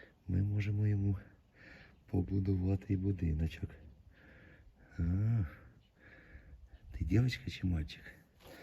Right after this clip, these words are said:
Чи хлопчик? Хто ти? Підсаком можу зараз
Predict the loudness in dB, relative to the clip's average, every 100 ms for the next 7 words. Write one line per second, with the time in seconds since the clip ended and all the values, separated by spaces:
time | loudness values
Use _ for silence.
0 | -14 -8 -6 -4 -4 -6 -10 -14 -16 -18
1 | -20 -20 -20 -20 -20 -20 _ -18 -10 -10
2 | -10 -20 -20 -20 -20 -20 -20 _ -20 -20
3 | -20 _ -20 -20 -20 -20 -20 _ -8 -6
4 | -8 -8 -6 -4 -4 -2 -4 -6 -10